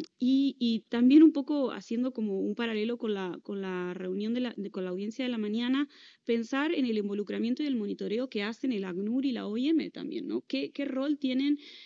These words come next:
estos organismos que trabajan con personas, con, con, que tienen un mandato, ¿no? de,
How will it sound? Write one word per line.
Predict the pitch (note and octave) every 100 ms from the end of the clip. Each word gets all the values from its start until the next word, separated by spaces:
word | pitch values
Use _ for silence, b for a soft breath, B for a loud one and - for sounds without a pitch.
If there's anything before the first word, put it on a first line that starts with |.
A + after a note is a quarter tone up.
| B
estos | B3 B3+ C#4+
organismos | A#3+ G#3 G3 G#3+ A#3+
que | G#3
trabajan | G3+ F#3 A3 A3 B3+ C4+ -
con | - G#3+ A3+
personas, | G3+ - G#3 A3 -
con, | G#3 F#3+ F3+ F3+ F#3+
con, | - F#3 F3+ F3 F3
que | F#3
tienen | G#3 B3+
un | A3
mandato, | F#3 F3+ A#3 E4+ G#3+
¿no? | F#3+ C#4
de, | C#4+ F3+